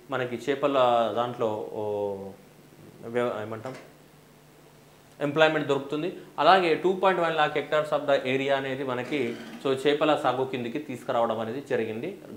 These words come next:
గడిచిన ఐదు సంవత్సరాలలో అని చెప్పేసి ఆంధ్రప్రదేశ్ గవర్నమెంట్ చెప్తుంది. ఇదంతా కూడా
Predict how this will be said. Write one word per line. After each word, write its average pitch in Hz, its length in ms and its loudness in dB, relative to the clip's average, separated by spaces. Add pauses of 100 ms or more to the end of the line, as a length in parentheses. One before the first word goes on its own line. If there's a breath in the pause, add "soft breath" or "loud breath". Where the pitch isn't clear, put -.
గడిచిన 123 240 -4
ఐదు 113 280 -4
సంవత్సరాలలో 110 560 -6
అని 107 100 -6
చెప్పేసి 110 400 -6 (300 loud breath)
ఆంధ్రప్రదేశ్ 120 520 -2
గవర్నమెంట్ 107 300 -6
చెప్తుంది. - 460 -12 (220)
ఇదంతా 117 280 -6
కూడా 101 180 -6